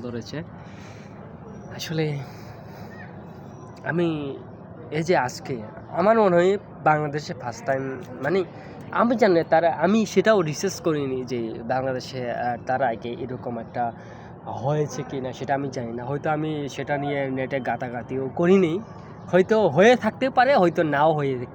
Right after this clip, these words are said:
থাকতে পারে। তবে আমি যে সিচুয়েশনে পড়েছি বা যে, আহ, সিচুয়েশনে পড়েছি, actually আসলে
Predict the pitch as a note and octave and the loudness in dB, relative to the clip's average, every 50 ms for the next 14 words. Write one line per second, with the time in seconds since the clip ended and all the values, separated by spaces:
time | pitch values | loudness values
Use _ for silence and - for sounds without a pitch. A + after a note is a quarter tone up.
0 | - - - A#2+ A#2+ G#2+ - B2 A2 A2 G#2 G#2+ - - - - - - - - | -16 -14 -8 -8 -8 -6 -8 -10 -10 -10 -10 -12 -12 -14 -16 -16 -16 -16 -16 -16
1 | - - - - - A#3+ A3+ A3 F#3+ F3 E3 E3 E3+ F3 F3+ F3+ D#3 F3 F3 E3 | -16 -14 -4 4 4 6 8 8 8 8 8 8 6 6 6 4 6 4 4 4
2 | - - E3+ - - F3+ F3 E3 - F3 F3 F3 E3+ - E3 D3 C#3 C3 A#2 - | 4 -2 -2 4 6 6 6 6 6 4 4 4 4 4 2 2 2 -2 -6 -6
3 | C#3 C3+ B2+ A#2 A#2 A#2 A#2 A#2 A2 G#2+ - - - - C#3+ C3+ C3+ C3 B2+ A#2+ | -6 -6 -4 -2 -2 0 0 -2 -2 -4 -8 -12 -10 -6 -2 -2 0 0 -2 -2
4 | A2+ - - B2+ A#2+ A2+ A2+ A#2 A#2 A2 - - - - - - - - - - | -6 -8 -10 -8 -6 -4 -4 -4 -4 -6 -8 -12 -16 -16 -16 -16 -16 -16 -16 -16
5 | - - - - - - - - - - - - - - - - F#3+ F3 - F#3 | -16 -18 -18 -18 -18 -18 -18 -16 -16 -16 -16 -16 -18 -14 -6 0 0 2 6 8
6 | F#3 F#3 E3 - - D#3+ D#3 D3+ - D#3 C3 B2+ B2 - - C#3+ D3+ D#3 - - | 8 8 8 4 2 0 0 0 -2 -4 -4 -4 -4 -4 -6 -6 -6 -6 -8 -12
7 | - - - - - - - - - - - - - - - - - A#3 - - | -12 -12 -12 -12 -12 -12 -12 -14 -14 -14 -14 -14 -14 -12 -8 -6 -6 -6 -6 -6
8 | - E3 D#3 D#3 D#3 D3+ D3 C#3 - - - A3 - D#3+ C#3+ C#3+ C3+ | -4 -4 -2 0 0 -2 -2 -4 -6 -6 -6 -6 -4 -2 -4 -4 -4